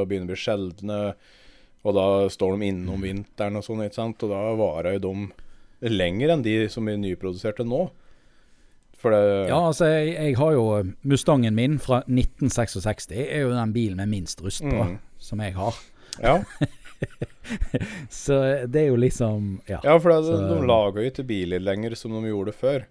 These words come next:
Speaker 1: på grunn til at det har
Speaker 2: Nei.
Speaker 1: vært i mer sånn bruk og kast, eh, mentalitet
Speaker 2: Ja.
Speaker 1: blant, eh,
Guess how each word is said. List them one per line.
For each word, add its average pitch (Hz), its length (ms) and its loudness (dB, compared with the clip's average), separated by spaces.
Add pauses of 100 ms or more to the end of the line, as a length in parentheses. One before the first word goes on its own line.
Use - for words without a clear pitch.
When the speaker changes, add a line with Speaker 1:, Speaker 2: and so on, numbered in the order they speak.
(540)
Speaker 1:
på 117 160 2
grunn 90 320 -2
til 107 160 2
at 101 100 2
det 110 80 2
har 104 80 6
Speaker 2:
Nei. 95 100 0
Speaker 1:
vært - 160 -8
i 98 140 -2
mer 90 340 0
sånn 98 260 -8
bruk 90 320 -8
og 92 100 -6
kast, - 400 -6 (760)
eh, 95 600 -4
mentalitet 90 800 -4
Speaker 2:
Ja. - 220 -20
Speaker 1:
blant, 90 480 -6
eh, 90 220 0